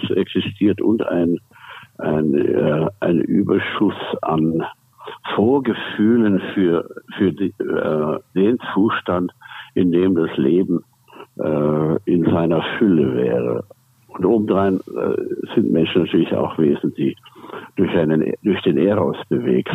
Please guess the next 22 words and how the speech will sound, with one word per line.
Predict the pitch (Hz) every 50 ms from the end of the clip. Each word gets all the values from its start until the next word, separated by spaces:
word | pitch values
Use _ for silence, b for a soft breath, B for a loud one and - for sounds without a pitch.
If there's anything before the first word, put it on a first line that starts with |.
| -
sind. | - 78 69 -
Das | - 71 -
heißt, | - - 80 78 - - - -
äh, | - - - 57 58 60 - -
sie | 95 - - -
fühlen | 92 87 78 76 -
sich | - 78 - -
unvollständig | - 90 87 - - 87 85 - - - - 85 80 78 78 73 - - _ B B B B B B B B
und | - 90 82 -
suchen | 101 95 92 - - -
eine | 58 71 71 69 69
Vervollständigung. | 67 - 76 - - 87 85 - - - 80 78 73 71 67 65 - - - - _ _ _ B B B B B B B
Und | - - -
mit, | 78 85 - - - -
mit | - 85 92 95 98 -
dieser, | 110 101 92 101 87 -
und | - 92 92 98
mit | 110 104 98 -
dieser | 113 - - 92
dreifachen | 80 - 92 90 104 123 127 - - 92 - - 92 85 76 - - _ _ B B B B B B B _ -
Motivation | - 95 98 101 - - 101 82 82 87 - - - 117 104 107 104 87 82 - - _ _ _ - _ _ _ _ _ _ _ _ -
ausgestattet | - - - - - 87 92 - - - _ - - - - - 90 78 - - 92 80